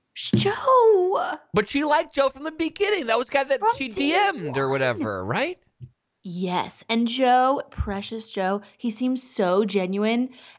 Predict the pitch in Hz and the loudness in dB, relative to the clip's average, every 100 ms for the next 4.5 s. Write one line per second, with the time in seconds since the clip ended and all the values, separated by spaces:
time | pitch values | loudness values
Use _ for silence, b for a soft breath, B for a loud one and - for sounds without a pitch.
0 | - 226 214 208 208 - b b 220 202 | -2 0 2 0 -2 -6 b b -2 -2
1 | 185 208 214 214 233 233 202 196 185 - | -4 -4 -2 -2 -2 -6 -4 -4 -4 -4
2 | 208 196 185 - 202 180 180 175 175 175 | -2 -2 -4 -10 -8 -4 0 0 0 -4
3 | - - 185 175 185 175 160 165 175 180 | -10 -2 -2 -2 -4 -2 0 -2 -6 -10
4 | 185 190 180 180 165 | -10 -8 -8 -8 -12